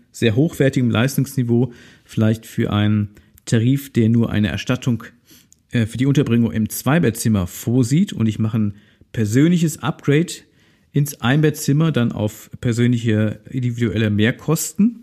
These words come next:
die ich dann selber tragen muss, die ich vom Versicherer nicht ersetzt bekomme. Und, ähm, ja, habe aber dafür einfach einen grundsätzlich, ähm,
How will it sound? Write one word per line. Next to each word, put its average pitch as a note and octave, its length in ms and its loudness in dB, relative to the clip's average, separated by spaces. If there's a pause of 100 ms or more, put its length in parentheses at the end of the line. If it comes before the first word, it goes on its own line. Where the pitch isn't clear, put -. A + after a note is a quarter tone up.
die A#2+ 80 -2
ich - 100 -6
dann G#2 320 0 (300)
selber C#3+ 360 4
tragen C#3+ 440 0
muss, D3+ 180 0
die A#2+ 140 -4
ich A#2 80 -4
vom A2+ 280 -2 (120)
Versicherer A2 480 -2
nicht G#2 180 -4
ersetzt G#2+ 400 -2
bekomme. D3+ 480 -2 (1040)
Und, B2+ 580 -2
ähm, A#2 540 0 (1400)
ja, B2+ 180 4
habe B2+ 160 2
aber B2 140 0
dafür C3+ 420 0
einfach B2+ 340 -2
einen A#2 380 0
grundsätzlich, C3+ 960 0
ähm, A2+ 440 0